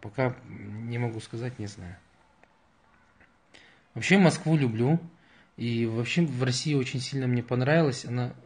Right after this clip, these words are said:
ее с вот этим масштабом. Чтобы понять и разно-, разобраться, что не так,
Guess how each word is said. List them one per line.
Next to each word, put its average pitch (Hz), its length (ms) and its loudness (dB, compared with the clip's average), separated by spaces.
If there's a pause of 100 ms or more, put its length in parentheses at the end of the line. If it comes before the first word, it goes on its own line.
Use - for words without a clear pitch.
(200)
ее 123 160 -4
с - 120 -14
вот 123 180 -8
этим 131 180 -6
масштабом. 117 460 -2 (560)
Чтобы - 320 -8
понять 139 420 0
и 135 40 -2
разно-, 127 440 0 (300)
разобраться, 127 720 -4
что - 240 -8
не 123 140 -2
так, 147 280 -4